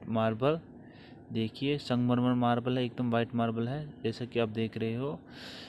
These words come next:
देखिए, कितना ही बारीकी से काम किया गया है। देखिए, कुंदन नग, इसमें नग लगाए गए, हीरे लगाए गए हैं, जैसा कि आप देख रहे हो।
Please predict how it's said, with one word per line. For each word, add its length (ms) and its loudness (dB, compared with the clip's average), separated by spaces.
देखिए, 320 2
कितना 400 0
ही 120 2
बारीकी 420 4
से 120 -4
काम 320 4
किया 240 2
गया 280 2
है। 200 2
देखिए, 600 -2
कुंदन 420 2
नग, 280 2
इसमें 520 0
नग 220 2
लगाए 380 6
गए, 160 2
हीरे 440 6
लगाए 400 4
गए 260 2
हैं, 320 2
जैसा 260 -2
कि 160 -2
आप 120 4
देख 320 -2
रहे 240 -2
हो। 260 -4